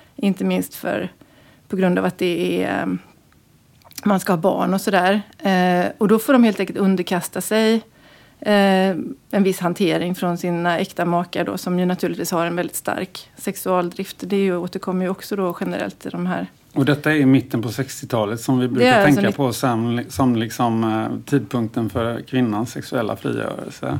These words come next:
Speaker 1: Ja,
Speaker 2: Låter ju inte så.
Speaker 1: och då ska man ju ha med sig också att abort var ju inte, blev ju inte lagligt förrän nittonhundrasjuttiofyra, så att, eh, det, det hände mycket grejer här, eh, även på sjuttiotalet då. Men i alla fall, om man ska fortsätta, så under de f-, därpå följande decennierna så ändrades lagen några gånger till.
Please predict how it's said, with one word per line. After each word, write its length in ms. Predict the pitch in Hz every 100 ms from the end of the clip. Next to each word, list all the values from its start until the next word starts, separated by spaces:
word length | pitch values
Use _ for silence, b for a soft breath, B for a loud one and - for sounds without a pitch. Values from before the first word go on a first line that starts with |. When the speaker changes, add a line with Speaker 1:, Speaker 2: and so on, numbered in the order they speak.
| -
Speaker 1:
Ja, 520 | 220 226 233 240 240 - - -
Speaker 2:
Låter 260 | 131 -
ju 60 | 123
inte 120 | 117
så. 140 | - 131
Speaker 1:
och 100 | 220
då 80 |
ska 120 | 226 247
man 100 | 247
ju 60 |
ha 80 | 247
med 260 | 254 233 214
sig 100 | 240
också 180 | 233
att 140 | 208 -
abort 380 | 208 202 196 220
var 80 |
ju 60 | 220
inte, 180 | 208 196
blev 160 | 196
ju 60 | 208
inte 140 | 220
lagligt 300 | 196 190 185
förrän 180 | - 175
nittonhundrasjuttiofyra, 1040 | 185 180 175 190 185 - 190 190 180 185
så 140 | 202 202
att, 260 | 190 -
eh, 260 | 196 190 190 185 B B B B B
det, 360 | - 170 190 196
det 60 | 208
hände 320 | 214 208 208
mycket 260 | 220 214
grejer 280 | 196 196 185
här, 340 | 190 190 185 170 - - -
eh, 80 | -
även 140 | 185 180
på 80 |
sjuttiotalet 600 | 190 202 - - 190 196 202
då. 120 | 185 - _ _ B B B B B B B B B B _ _ _ 240
Men 140 | 262
i 40 |
alla 140 | 285 262
fall, 240 | 269 247
om 240 | 240 247 247
man 100 | 233
ska 180 | 262
fortsätta, 380 | 240 247 220 233
så 160 | 226 254
under 300 | 247 240 233
de 80 | 233
f-, 520 | - - - - -
därpå 480 | 226 226 220 254 233
följande 560 | - 226 196 185 190
decennierna 640 | 196 226 254 202 180 185 196
så 220 | - 208
ändrades 480 | 208 202 185 208 226
lagen 280 | 247 208 202
några 160 | 196
gånger 220 | 196 190
till. 460 | 180 190 202 254